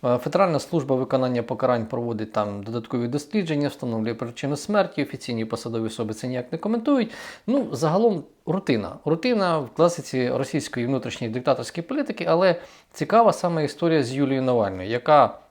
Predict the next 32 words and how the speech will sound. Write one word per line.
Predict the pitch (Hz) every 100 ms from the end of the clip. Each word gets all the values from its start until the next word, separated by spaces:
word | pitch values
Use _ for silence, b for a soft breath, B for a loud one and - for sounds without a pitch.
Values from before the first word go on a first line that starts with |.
| _
вчора | - - 190 123
було | 95 110 110
анонсовано | 110 110 120 107 104
про | -
те, | 120 113
що | - 104
вона | 117
буде | 110 110 107
на | 107
цьому | 110 110 113
засіданні | 117 123 113 120
міністрів | 135 131 -
закордонних | 117 131 131 139
справ | - 147 143
країн | 180 233 240
Євросоюзу. | 214 - 202 202 180 B B B B -
Це, | -
направді, | 131 131 135 170
дуже | 180 185 190 185 -
поважна | 254 269 127 101
подія, | - 107 101 92 -
і | 110 107 104 B B B
її | 107 151
там | 220 220
приймали | - 147 117 170 185
як | 110 160 - 143
опозиціонерку | 151 165 160 160 165 151 208 - 123
російську. | 120 101 - 147
І | 185
сьогодні | 165 151 135 226 254 185
вона | 151 160
зробила | 135 123 131 139 120